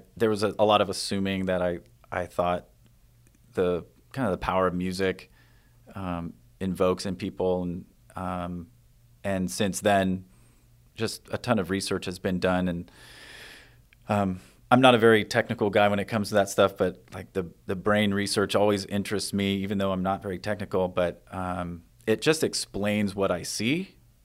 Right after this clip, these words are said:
and have witnessed and have experienced in real life, in, in real lives. And there was a student that, um, came to us, and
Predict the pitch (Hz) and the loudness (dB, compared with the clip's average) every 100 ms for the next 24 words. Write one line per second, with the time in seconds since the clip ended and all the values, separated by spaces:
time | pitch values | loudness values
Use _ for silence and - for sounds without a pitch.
0 | _ _ _ _ - 101 101 87 92 117 | _ _ _ _ -6 -4 -4 -4 0 0
1 | 143 156 - 113 95 90 - - 113 120 | 0 -4 -4 -6 -4 -6 -6 -4 0 0
2 | 139 143 - - - 107 98 101 113 98 | 0 -4 -8 -12 -8 -4 -2 0 0 0
3 | 101 127 131 101 90 90 - 95 92 104 | 0 0 -2 -6 -6 -10 -10 -6 -4 0
4 | 117 92 92 107 113 95 95 101 - - | 0 0 0 0 2 0 -4 -10 -14 -20
5 | - - - - 98 95 92 92 95 92 | -20 -20 -20 -10 -2 0 0 0 2 2
6 | 90 - - 127 120 110 101 - _ _ | 0 -4 -2 0 2 2 0 -8 _ _
7 | 92 98 98 95 92 - - 95 95 92 | -6 2 4 4 0 -4 -10 -10 -10 -6
8 | 113 104 104 101 101 - 98 98 92 | -4 -2 2 2 2 0 -2 -2 -4